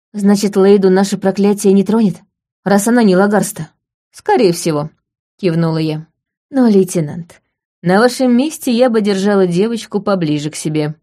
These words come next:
В столице, знаете ли, есть закрытая школа для благородных девиц.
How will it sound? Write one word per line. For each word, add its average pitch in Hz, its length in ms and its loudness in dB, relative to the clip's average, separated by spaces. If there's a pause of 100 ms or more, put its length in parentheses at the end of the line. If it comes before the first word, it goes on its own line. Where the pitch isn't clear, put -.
(260)
В - 60 -20
столице, 196 540 0
знаете 160 420 -2
ли, 151 200 -6 (200)
есть 277 300 -2
закрытая 208 420 0
школа 240 420 -4
для 180 180 0
благородных 165 560 0
девиц. 151 500 -4